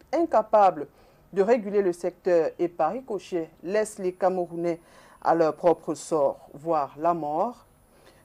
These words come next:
Que faut-il faire aujourd'hui pour changer la donne ? Pourquoi la ruée vers les médicaments de la rue, malgré les avertissements sur la qualité de ces derniers ? Avec notre hôte de ce soir,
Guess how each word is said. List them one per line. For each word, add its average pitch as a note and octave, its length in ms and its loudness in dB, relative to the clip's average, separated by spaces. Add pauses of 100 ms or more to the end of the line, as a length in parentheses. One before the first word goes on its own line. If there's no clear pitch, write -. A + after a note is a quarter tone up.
Que F4 80 8
faut-il E4 340 2
faire C#4 260 6
aujourd'hui A#3+ 500 0
pour - 200 -6
changer G3+ 460 -2
la E3+ 160 4
donne ? D#3+ 460 0 (640)
Pourquoi F#3 400 6
la E3 160 8
ruée F3 280 2
vers D#3+ 180 2
les D#3 100 -2
médicaments D#3+ 540 -2
de D#3+ 120 -6
la D3 180 0
rue, A3+ 280 -6
malgré B3+ 520 0
les B3+ 240 -4
avertissements G#3+ 720 -4
sur G3 240 -8
la D#3 120 0
qualité F3 380 -8
de D3+ 100 -12
ces D3 160 -14
derniers ? F3+ 480 -8 (720)
Avec F#3 240 -2
notre F#3 380 -4
hôte F3 220 -2
de D3 180 -8
ce D3+ 160 -10
soir, D#3 500 -4